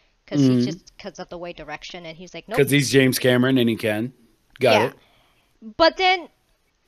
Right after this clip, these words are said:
Speaker 1: you know how nowadays, the first movie came out two thousand and nine, this one came out, what, gonna be twenty twenty-two. I don't, do you, do you think for those type of movie, you, you,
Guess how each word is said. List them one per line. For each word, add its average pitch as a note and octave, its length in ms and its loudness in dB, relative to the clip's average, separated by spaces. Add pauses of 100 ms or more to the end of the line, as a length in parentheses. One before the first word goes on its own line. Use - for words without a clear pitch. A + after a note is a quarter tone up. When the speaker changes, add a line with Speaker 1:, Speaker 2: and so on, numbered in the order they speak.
(220)
Speaker 1:
you D#4 340 -12
know F#4+ 220 -4
how D4+ 300 -6
nowadays, A#3+ 800 -6 (100)
the A#3 80 -10
first D4+ 320 -6
movie B3 240 -10
came A#3+ 280 -10
out A3 360 -10
two B3 180 -14
thousand A3 340 -6
and G#3 140 -12
nine, F3 540 -14
this A3 180 -12
one A3+ 160 -14
came G3 240 -14
out, F3 200 -14
what, D#3+ 160 -16 (100)
gonna F3 100 -20
be E3+ 140 -18
twenty F#3+ 260 -18
twenty-two. F3 640 -18 (1160)
I - 140 -12
don't, G#4 220 -14 (440)
do A3 80 -14
you, D#4 140 -10 (380)
do B3+ 100 -6
you C#4+ 280 -4
think C4 560 -2
for G3+ 180 -12
those A3+ 220 -8
type A#3+ 240 -8
of G3+ 140 -12
movie, F#3+ 600 -14 (1120)
you, G3 140 -20 (560)
you, G3+ 200 -16